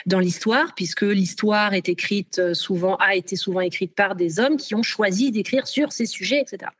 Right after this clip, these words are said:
Euh, on ne sait pas, euh, dans les années futures, ce qui va animer, euh, les personnes, les historiens, pour étudier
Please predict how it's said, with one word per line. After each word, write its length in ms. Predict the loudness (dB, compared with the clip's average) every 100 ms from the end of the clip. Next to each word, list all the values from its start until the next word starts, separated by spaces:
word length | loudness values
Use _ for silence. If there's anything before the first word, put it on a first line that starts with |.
| -12 -8 -6 -6 -10 -14 -4 2
Euh, 240 | 4 2 -2 -10 _ 0
on 120 | 2
ne 120 | 2
sait 240 | 0 -2
pas, 160 | 0 0 0 -6 _ _ -2
euh, 120 | 2
dans 440 | 4 4 4 2 0
les 220 | 0 2
années 180 | 2 0
futures, 600 | -2 -2 2 0 0 -10 _ _
ce 180 | -4 -2
qui 200 | 0 2
va 220 | 2 2 -2
animer, 640 | 0 2 4 4 4 2 -2 _ _ _ _ 0
euh, 200 | 2 0
les 520 | 0 0 2 2 0 -4 _ _ -2
personnes, 340 | -2 2 2 2 -4 -10
les 300 | -2 0 2
historiens, 520 | 0 -2 2 2 2 0 -8 _ _ _ _
pour 260 | -2 -2 0 0
étudier 760 | 0 0 -2 0 0 0 0